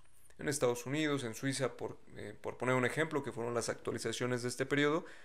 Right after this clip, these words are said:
pero a nivel generalizado, como hemos analizado, pues vemos tasas de desempleo en mínimos históricos, situación que digamos, em,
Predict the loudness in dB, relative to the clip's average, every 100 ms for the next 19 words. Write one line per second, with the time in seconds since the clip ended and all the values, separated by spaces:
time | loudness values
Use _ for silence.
0 | -16 -18 2 6 8 8 6 6 4 6
1 | 6 8 10 10 8 2 0 2 0 0
2 | 0 0 6 6 6 2 -12 -18 -18 -18
3 | -10 -4 0 0 -4 -12 -14 -10 6 8
4 | 8 6 6 4 4 2 2 0 -4 0
5 | 0 2 2 2 2 0 2 2 2 0
6 | -2 -12 -16 -16 -16 -8 2 6 8 8
7 | 6 6 -4 -14 -12 -2 0 2 2 0
8 | -4 -14 -18 -18 -16 -16 -16 -14 -14 -14
9 | -14 -6 4 6 8 8 6 4 0 -4
10 | -14 -16 -16 -10 -4 -2 -2 -6 -8